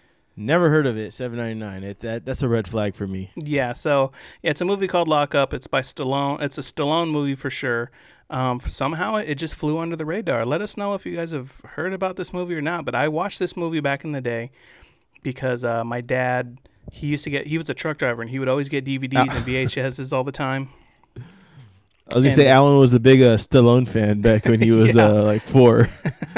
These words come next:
Speaker 2: <laughs> But, uh, but yeah, we always had this V H S of Lock Up, and I did watch it one day, and it was your typical eighties movie, but I don't really remember very much about it, except there's a red Mustang in it, <laughs> and when I describe it to Ryan, he just laughs.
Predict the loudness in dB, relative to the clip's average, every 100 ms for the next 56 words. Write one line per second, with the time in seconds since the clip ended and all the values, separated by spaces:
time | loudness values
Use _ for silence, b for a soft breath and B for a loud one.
0 | -6 -8 -10 _ -20 -20 -20 -16 -4 -2
1 | 0 -2 -2 -6 -10 b b b b -4
2 | 0 2 2 0 -2 -2 -4 -6 -8 -8
3 | -6 -6 -4 -6 -6 -8 -6 -6 -6 -6
4 | -6 -4 -4 -2 -4 -6 -8 -6 -4 -6
5 | -6 -10 -8 -8 -8 -8 -8 -8 -6 -4
6 | -4 -6 -10 -10 -8 -8 -6 -8 -8 -8
7 | -8 -8 -8 -8 -8 -8 -8 -10 -8 -8
8 | -6 -10 _ -20 -12 -12 -8 -8 -8 -6
9 | -6 -4 -8 -8 -8 -6 -6 -6 -8 -6
10 | -4 -4 -4 -2 -4 -2 -4 -4 -6 -6
11 | -4 -4 -6 -8 -6 -4 -4 -8 -20